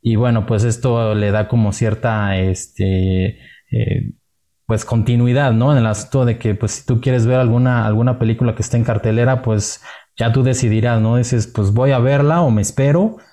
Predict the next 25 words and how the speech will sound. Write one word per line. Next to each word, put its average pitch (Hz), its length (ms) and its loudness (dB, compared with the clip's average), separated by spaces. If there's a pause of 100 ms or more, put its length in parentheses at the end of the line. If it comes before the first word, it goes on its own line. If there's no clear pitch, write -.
(300)
y 107 100 2
ya 113 140 0
la 113 140 0
veo 110 140 0
en 110 60 2
mi 101 120 2
casa", 98 380 -4
¿no? 131 240 2
Que, 101 360 -2
que - 80 -4
ahorita 107 320 0
con 101 180 0
el 98 120 0
tema 113 220 0
de 101 80 0
la 92 140 -2
pandemia, 107 460 0
pues, - 440 -4 (280)
pues 113 160 -2
todavía 123 400 2
está 120 280 -2
como, 107 480 0
como 101 720 0 (140)
que, 98 180 -2
pues, - 400 -6